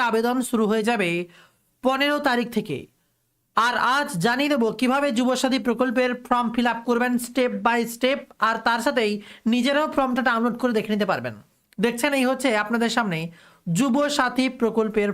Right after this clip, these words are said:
ফর্ম। আর এই ফর্ম কিভাবে আবেদন করবেন step by step আপনাদের সামনে তুলে ধরবো আমরা। বিস্তারিত দেখতে পাচ্ছেন, Government of West Bengal এই ফর্ম চালু করেছে। বেঙ্গল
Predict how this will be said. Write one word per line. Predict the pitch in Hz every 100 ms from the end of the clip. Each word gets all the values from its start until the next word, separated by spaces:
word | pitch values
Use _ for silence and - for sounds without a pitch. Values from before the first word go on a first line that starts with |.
| 202
ফর্ম। | 185 131 120 - _ _ _ _ _ 208
আর | 240
এই | 269 285
ফর্ম | 294 294 247
কিভাবে | 247 254 202 190 - -
আবেদন | 226 262 277 262
করবেন | 277 240 233 233
step | - 269 226
by | 269 262
step | 285 262
আপনাদের | 240 240 233
সামনে | 247 214 208
তুলে | 226 220
ধরবো | 214 196 165
আমরা। | 123 78 _ _ _ 185
বিস্তারিত | 220 220 262 269
দেখতে | 269 277
পাচ্ছেন, | 277 262 233 220
Government | 233 247 269 285 247
of | 233 240
West | 214 226 233
Bengal | 247 226 196 208 208 - - _ -
এই | 254 254
ফর্ম | 254 247 240 -
চালু | 247 240 233
করেছে। | 220 175 135 123 - _ _ _ _ _ _ _ _ 165 170
বেঙ্গল | 226 247 269 277